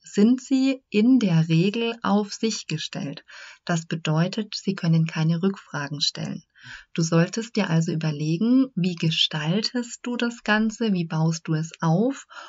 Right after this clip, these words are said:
und wie formulierst du Fragen und Aufgabenstellungen und dabei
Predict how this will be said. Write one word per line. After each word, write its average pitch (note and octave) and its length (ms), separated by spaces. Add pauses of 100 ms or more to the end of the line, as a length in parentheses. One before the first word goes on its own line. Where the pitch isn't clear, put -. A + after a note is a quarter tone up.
(120)
und A3 280
wie A3 200
formulierst G3+ 920
du G#3+ 100
Fragen G3+ 560
und G3+ 200
Aufgabenstellungen D#3 1300 (340)
und G3 240
dabei A3+ 580